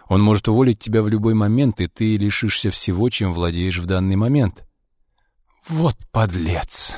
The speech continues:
в сердцах воскликнула Анна. "Ты сама подписала эти бумаги, Анна".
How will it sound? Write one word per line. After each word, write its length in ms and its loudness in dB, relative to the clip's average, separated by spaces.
в 60 -14
сердцах 600 -2
воскликнула 760 -2
Анна. 440 -2
"Ты 260 0
сама 380 0
подписала 500 -4
эти 160 -6
бумаги, 400 -2
Анна". 380 -4